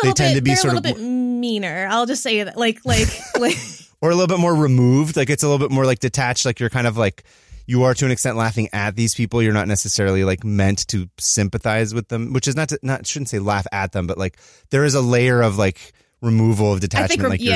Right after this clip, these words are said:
Speaker 2: you're, you're laughing sort of how
Speaker 1: detachment's
Speaker 2: ridiculous these characters are. But, like, th-, what this does is, like, it, it does,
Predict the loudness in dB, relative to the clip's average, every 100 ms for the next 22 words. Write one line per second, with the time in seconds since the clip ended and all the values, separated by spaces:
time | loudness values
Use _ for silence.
0 | 0 0 2 2 0 -2 0 0 2 2
1 | 0 -2 0 -2 -2 -4 -2 -4 -2 -4
2 | -2 -2 -2 -4 -2 -2 -4 _ -20 _
3 | _ -4 -2 0 0 0 2 2 2 0
4 | 0 -2 -2 -6 -6 _ -6 -6 0 2
5 | 2 2 -2